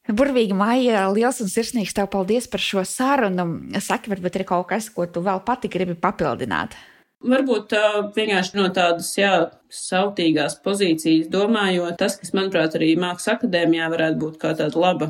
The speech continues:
Speaker 2: izaugsme, ja mēs runājam tieši par izglītības attīstību. Tad ārzemēs ļoti populāri, ka arī,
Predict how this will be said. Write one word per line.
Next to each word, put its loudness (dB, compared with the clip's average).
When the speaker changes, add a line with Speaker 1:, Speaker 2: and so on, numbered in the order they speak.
Speaker 2:
izaugsme, 0
ja 0
mēs -4
runājam 0
tieši -2
par -2
izglītības 0
attīstību. -2
Tad -4
ārzemēs 2
ļoti 2
populāri, 2
ka 2
arī, 0